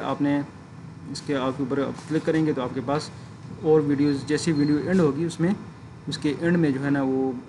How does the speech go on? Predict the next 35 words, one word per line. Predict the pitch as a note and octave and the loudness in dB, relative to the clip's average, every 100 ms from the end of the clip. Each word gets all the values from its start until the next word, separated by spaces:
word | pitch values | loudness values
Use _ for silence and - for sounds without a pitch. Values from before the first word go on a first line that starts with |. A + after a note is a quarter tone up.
| - | -10
कुछ | C#3+ C#3+ | -8 -2
और | C#3+ C3+ | 0 2
वीडियोज़ | C#3 C3+ B2 - - - - - - - | 4 4 2 -4 -14 -18 -18 -18 -16 -10
डिस्प्ले | C3+ - D#3 | -10 0 2
होंगी | D#3 F3+ C#3 B2+ - - - - - - | 4 4 2 -2 -12 -16 -16 -14 -14 -8
जिससे | C3+ C3+ D3+ | -6 0 2
मज़ीद | D#3 C3+ D3 E3 - - - | 2 2 2 0 -6 -14 -2
व्यूअर्स | C#3+ D3+ C#3+ | 0 2 0
आ | B2+ | -2
सकते | B2 A#2 A#2 | -6 -6 -6
हैं। | A#2 - - - - | -6 -10 -14 -16 -12
उसके | - - | -6 -2
बाद | D#3 D#3 | 2 2
आप | D#3 | 2
चेक्स | - F3 F3+ | 0 0 2
पे | F#3 | 2
चले | E3 D#3+ | 4 4
जाएँ, | D#3+ E3 - - - - - - - - - - - - - - C#3 | 4 2 0 -12 -18 -20 -20 -20 -10 -10 -10 -8 -8 -8 -18 -10 -2
अगर | D3 | 2
ये | D3+ D#3+ - | 2 2 0
हो | C3 C#3 | -4 -2
गया | D#3 D3+ | 0 0
है | |
तो | D3 | -2
उसके | C#3 C#3+ | -6 0
बाद | C#3+ | 2
नेक्स्ट | D3 D3 - | 2 0 -4
करके | D#3 E3 | -4 -4
इस | E3+ - - - - - | -4 -8 -18 -18 -18 -4
पर | E3+ | 0
चले | E3 D3+ | 2 2
जाएँ | D3+ D#3+ - - - - - | 2 0 -4 -12 -12 -6 -2
और | C3 C3+ | -2 -2
फिर | D#3 | 0
आपने | D3 C#3+ E3+ | 0 2 2